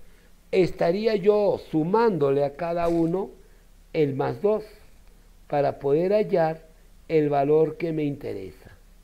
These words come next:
Entonces acá, profesor, diría que esto sería cinco menor o igual a X más dos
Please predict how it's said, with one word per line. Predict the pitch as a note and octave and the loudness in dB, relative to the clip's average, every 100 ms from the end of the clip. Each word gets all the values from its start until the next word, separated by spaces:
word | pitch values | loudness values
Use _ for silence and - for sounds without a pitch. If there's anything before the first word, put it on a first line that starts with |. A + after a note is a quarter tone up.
| - - - - - - - - - - - | -20 -20 -20 -20 -20 -20 -20 -20 -20 -20 -2
Entonces | C#3+ C3+ C3 D#3+ D#3 D#3+ E3 F3 | -2 0 0 0 0 -2 -4 -4
acá, | E3+ F3+ E3 | -4 -2 -4
profesor, | F3+ F3+ F#3+ F#3 F3 E3 | -4 -6 -6 -2 -2 -2
diría | F#3 F#3 D#3 D3 D#3+ - - - - - - | -2 -2 -2 -2 -6 -16 -20 -20 -20 -20 -12
que | - D#3 E3+ | -2 0 0
esto | D#3 F3+ | -2 -6
sería | D#3+ D3+ D3 C#3 A2+ - | -2 -2 0 -2 -6 -8
cinco | G3 D#3 B2+ C#3 C3+ | -4 -4 -4 -6 -6
menor | B2 A#2+ C#3+ F3 | -6 -4 -2 -2
o | F#3+ | -2
igual | F#3 E3 E3 D3 - | -2 -2 -2 -2 -10
a | - A2 B2 | -16 -10 -6
X | E3+ F3 F#3+ F#3+ | -4 -4 -6 -8
más | F#3+ G#3 G3+ | -4 -4 -4
dos | G3+ F#3+ | -6 -8